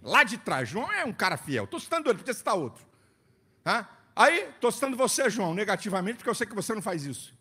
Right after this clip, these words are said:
E não é isso. Aí, o João tá lá em Castelo.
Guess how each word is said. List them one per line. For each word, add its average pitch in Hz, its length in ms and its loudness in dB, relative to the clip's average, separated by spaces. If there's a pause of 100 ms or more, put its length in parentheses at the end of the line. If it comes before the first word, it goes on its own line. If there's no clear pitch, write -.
(180)
E - 60 -10
não 165 100 -2
é 147 100 2
isso. 117 100 -4 (320)
Aí, 339 340 2 (680)
o 277 100 -4
João 254 340 -2
tá 254 140 0
lá 240 100 0
em 254 60 -4
Castelo. 151 640 -4